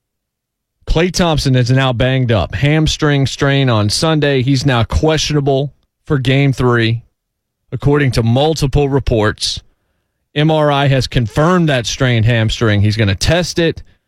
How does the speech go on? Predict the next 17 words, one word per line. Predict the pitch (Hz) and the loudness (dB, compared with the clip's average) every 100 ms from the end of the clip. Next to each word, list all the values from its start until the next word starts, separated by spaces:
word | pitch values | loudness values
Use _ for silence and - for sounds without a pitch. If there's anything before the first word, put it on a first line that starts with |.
| _ _ _ _ | _ _ _ _
and | 120 117 | 0 2
more | 117 147 143 | 4 2 2
information | 135 131 131 - | 0 0 0 -2
should | 113 127 | -2 -2
come | 131 131 | 0 0
out | 117 | 0
closer | 127 117 127 | 0 0 0
to | 104 | -2
the | 107 | 0
game. | 107 85 | 0 0
Steve | - 156 139 | 0 0 0
Kerr | 151 143 | 0 0
said | 131 131 | 0 0
yesterday, | 127 127 127 120 | 0 0 0 0
his | 107 | 0
coach | - 139 127 | 0 -2 0
said, | - 127 107 | -2 0 -2